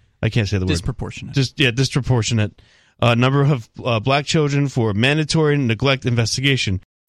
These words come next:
Speaker 1: They'll use the excuse like, uh, "Oh, we got robot cops now. We don't have to ever worry about cops ever getting killed on duty."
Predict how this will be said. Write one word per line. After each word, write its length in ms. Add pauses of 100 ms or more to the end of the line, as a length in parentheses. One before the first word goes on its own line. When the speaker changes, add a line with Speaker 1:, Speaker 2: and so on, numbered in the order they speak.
(460)
Speaker 1:
They'll 240
use 180
the 80
excuse 500
like, 320
uh, 280 (580)
"Oh, 120
we 100
got 180
robot 380
cops 380
now. 200
We 40
don't 60
have 100
to 80
ever 160
worry 220
about 260
cops 360
ever 160
getting 240
killed 240
on 140
duty." 360